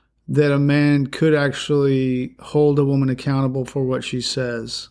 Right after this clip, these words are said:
about him, that she can't just run her mouth with no accountability and with no repercussions for defaming a man. And, and that's a, that is a pendulum that needs to swing back.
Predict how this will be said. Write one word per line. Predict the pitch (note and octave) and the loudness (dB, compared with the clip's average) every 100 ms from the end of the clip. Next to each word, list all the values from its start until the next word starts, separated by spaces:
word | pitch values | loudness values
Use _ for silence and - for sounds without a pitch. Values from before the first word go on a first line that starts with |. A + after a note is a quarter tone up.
| - | -6
about | C3+ C3 B2+ | -2 -2 -4
him, | A2 C3 B2 - _ _ _ _ _ - | -6 -8 -10 -12 _ _ _ _ _ 0
that | D3 | 2
she | C3+ - D3+ | 2 2 0
can't | - D#3+ C#3+ | 2 2 2
just | D3+ C#3 | 0 0
run | D3+ D3 | 2 2
her | C#3+ | 4
mouth | E3+ C#3 B2+ B2+ A#2+ - - | 2 2 0 -2 -6 -16 -14
with | D3+ D3 C#3+ | 0 0 2
no | C#3+ C#3+ D3 | 2 4 4
accountability | C#3+ D#3 D3 C#3+ C#3+ C3+ C3+ C3 B2 B2 _ _ _ _ _ _ _ | 2 0 0 0 0 0 2 2 0 -4 _ _ _ _ _ _ _
and | C3 C3+ C3 C3 | 0 2 2 0
with | C#3 C3+ | 0 2
no | D3 | 2
repercussions | D3 C#3+ C#3 C3 - C3+ B2 - B2+ A#2 | 4 2 0 -4 -4 -2 -2 -4 -6 -6
for | - - C#3+ C3 B2+ B2+ B2 | -10 -6 -4 -2 -2 -4 -4
defaming | B2+ C3+ - C3 C3 B2+ B2 A#2 - | -4 -4 -4 -2 -2 -2 -4 -8 -6
a | C#3 | -4
man. | C3+ B2 A#2+ A#2 A#2 - | -2 -4 -4 -6 -8 -10
And, | - C#3+ - | -4 -4 -2
and | E3 | 0
that's | E3 F#3 F3+ | 2 2 2
a, | E3+ | 0
that | D#3 E3 | 2 4
is | D#3+ D3 | 4 2
a | |
pendulum | D#3 D3 C#3 C#3+ C#3 | 0 -2 0 0 -2
that | C3+ | -2
needs | C#3 C3 - | -4 -6 -6
to | C#3+ | -6
swing | - D3 C3 B2+ | -4 -2 -2 -4
back. | B2+ B2+ B2 - | -6 -8 -10 -14